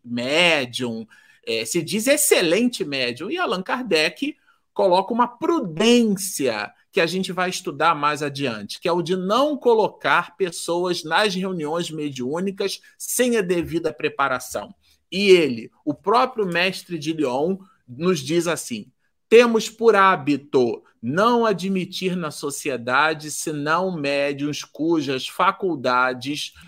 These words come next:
nos são conhecidas", ou seja, há um, um conhecimento da pessoa, né? "Pedimos ao vosso visitante que primeiro nos desse provas de sua faculdade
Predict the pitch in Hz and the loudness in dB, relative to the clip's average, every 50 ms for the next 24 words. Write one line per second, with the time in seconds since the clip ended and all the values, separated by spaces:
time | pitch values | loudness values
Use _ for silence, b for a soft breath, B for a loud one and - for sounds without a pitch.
0 | b - 151 170 190 202 185 180 - - - 190 196 208 214 208 - - - 208 | b -6 -2 0 0 0 0 -2 -6 -4 -2 0 0 0 -2 -4 -8 0 4 4
1 | 233 262 262 247 233 233 240 240 233 - - - - 226 240 240 180 156 147 135 | 4 4 4 2 0 2 2 2 0 0 -4 -4 0 0 0 2 2 0 0 0
2 | 135 160 165 151 - - 143 131 123 135 - - _ _ 202 226 247 254 254 247 | 0 0 -2 -2 -2 -2 -2 -2 -4 -4 -8 -10 _ _ 2 4 4 4 4 4
3 | 240 226 196 175 151 - - _ 143 135 - - - 180 190 185 - 269 285 262 | 2 2 0 -4 -8 -12 -12 _ -10 -8 -8 -4 -4 -4 -4 2 4 4 4 6
4 | 240 240 254 247 - - - 226 185 175 190 202 208 202 190 190 170 156 165 170 | 4 2 0 0 0 -2 -4 -4 -2 0 0 0 0 -2 -4 -4 -4 -4 -4 -4
5 | 165 - - 180 - - - - - 165 160 156 143 123 110 104 98 98 92 - | -2 0 0 0 0 -2 -6 -2 0 2 4 4 4 2 0 -2 -4 -4 -6 -6
6 | b b b b b b - 117 135 156 165 b b b b b b b _ _ | b b b b b b -6 -4 -4 -2 -4 b b b b b b b _ _
7 | _ 247 254 233 180 147 123 135 175 226 254 240 202 160 143 147 170 185 180 147 | _ 2 4 4 2 0 -4 -4 -2 0 0 0 0 0 2 2 4 4 2 2
8 | 117 123 127 127 131 127 - 160 147 160 180 180 240 233 - 214 214 220 214 - | 0 0 0 0 0 -2 -4 -8 -8 -8 -6 -6 -6 -4 -2 -2 -2 -2 -2 -2
9 | 277 269 - 330 339 339 311 247 226 233 240 247 247 262 294 269 247 214 185 175 | -4 -4 -4 -4 -6 -2 0 2 2 2 2 0 -2 -2 -2 -4 -4 -2 0 0
10 | 170 165 180 180 - 269 247 - _ 202 196 208 233 254 240 202 196 185 165 151 | 0 0 0 -2 -4 -8 -8 -6 _ 2 4 6 6 6 4 2 0 -2 -2 -4
11 | 156 151 - - 160 147 - - 170 170 - 202 180 170 175 190 220 214 208 | -6 -8 -8 -6 -6 -6 -4 -2 -4 -2 0 -2 0 0 0 0 0 -2 -6